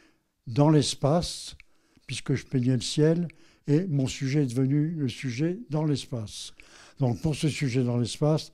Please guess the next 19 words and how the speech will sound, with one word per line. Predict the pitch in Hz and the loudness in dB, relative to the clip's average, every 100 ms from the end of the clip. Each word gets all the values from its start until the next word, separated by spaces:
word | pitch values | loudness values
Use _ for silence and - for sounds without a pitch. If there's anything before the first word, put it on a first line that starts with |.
| - - - - | -20 -20 -10 -2
il | 123 | 2
a | 123 | 2
fallu | - 135 139 151 | 2 2 4 0
faire | 135 143 123 | -4 -4 0
des | 131 | 0
calculs | - 131 104 131 147 165 170 - - - _ | 0 -2 0 2 2 2 -4 -12 -20 -20 _
pour | 147 131 | 2 2
mettre | 139 131 127 120 | 2 0 -2 -8
en | |
position | 113 147 135 123 - - 135 117 - _ _ _ _ | -4 -2 -2 -4 -8 -4 -4 -4 -8 _ _ _ _
harmonieuse | - 135 135 143 139 143 135 117 - - _ - | -10 -2 4 6 8 8 8 6 -2 -14 _ 0
à | 226 | 6
ma | 196 170 | 8 8
sensibilité | - 135 120 135 110 104 98 - 143 147 156 _ _ _ _ | 4 -2 -2 -4 -4 -6 -10 -6 -4 -4 -8 _ _ _ _
l'objet | 143 139 110 101 143 | 2 4 4 2 2
que | 151 131 | 2 0
je | 110 | -2
désirais | 117 135 127 131 127 | 0 0 0 0 0
mettre | 123 151 - | 0 0 -4